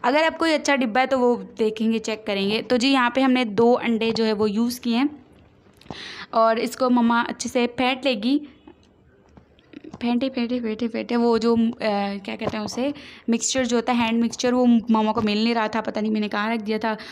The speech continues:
और मैं अंदर जो है अपना दूसरा काम कर रही थी। और उसके बाद यहाँ पे हमने ऐड किया है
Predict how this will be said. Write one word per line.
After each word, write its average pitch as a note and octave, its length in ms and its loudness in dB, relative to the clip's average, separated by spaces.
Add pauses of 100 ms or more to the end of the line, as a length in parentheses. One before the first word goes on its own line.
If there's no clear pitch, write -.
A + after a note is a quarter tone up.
(140)
और A3 100 0
मैं G#3+ 300 -2 (140)
अंदर A3 240 2
जो A3 140 -2
है G#3+ 80 2
अपना G#3+ 220 0
दूसरा G#3 260 -4
काम A#3 220 -2
कर A3 140 -6
रही G#3+ 80 -6
थी। C#4+ 160 -2 (380)
और A#3 140 4
उसके B3+ 220 0
बाद A#3+ 280 0
यहाँ A3 280 0
पे A#3 240 2
हमने A3 420 0
ऐड G#3+ 280 -6
किया G#3+ 160 -2
है A#3 220 0